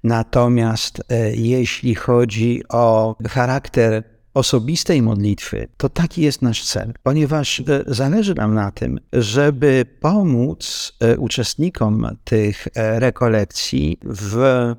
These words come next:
modlitewnym obcowaniu z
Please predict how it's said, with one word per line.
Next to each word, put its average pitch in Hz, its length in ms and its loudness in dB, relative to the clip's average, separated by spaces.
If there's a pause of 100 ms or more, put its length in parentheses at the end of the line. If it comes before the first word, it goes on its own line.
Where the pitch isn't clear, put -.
(100)
modlitewnym 143 760 2
obcowaniu 135 920 0
z 123 460 2